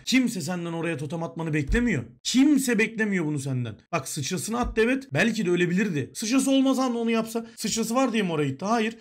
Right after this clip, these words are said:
Sıçrası olmasa ölecek. E, orada öldüğü zaman Kayısa ya da Olaf geri dönebilecek oyuna. Yani bunlar çok ince çizgiler. Bunların olmaması gerekiyor.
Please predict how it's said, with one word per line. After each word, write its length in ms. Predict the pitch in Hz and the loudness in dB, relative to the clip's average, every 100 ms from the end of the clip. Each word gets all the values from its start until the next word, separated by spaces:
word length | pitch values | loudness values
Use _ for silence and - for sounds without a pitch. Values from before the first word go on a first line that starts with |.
| - | -8
Sıçrası 520 | - 269 254 247 233 | 0 2 2 0 2
olmasa 280 | 180 175 226 | 0 0 2
ölecek. 420 | 226 214 208 - | 2 2 0 -2
E, 40 | |
orada 300 | 170 214 226 | 2 4 4
öldüğü 240 | 254 220 240 | 2 0 0
zaman 320 | 220 240 254 | 0 0 -2
Kayısa 380 | - 233 226 220 | 2 2 4 2
ya 100 | 208 | 2
da 60 | |
Olaf 320 | 208 233 233 147 | 2 2 0 -2
geri 240 | 170 247 | 0 4
dönebilecek 540 | 269 254 196 147 147 | 6 6 4 0 0
oyuna. 260 | 135 123 117 | 0 0 -2
Yani 260 | 127 143 135 | -4 -2 -2
bunlar 300 | 180 226 - | 0 0 0
çok 280 | 254 269 - | -4 -4 -4
ince 380 | 160 180 180 247 | 0 2 2 2
çizgiler. 580 | 226 180 151 123 101 - | 0 -2 -2 -4 -6 -10
Bunların 300 | 139 147 185 | -4 -2 0
olmaması 380 | 220 226 214 143 | 2 2 0 -2
gerekiyor. 360 | 147 135 - | -2 -2 -4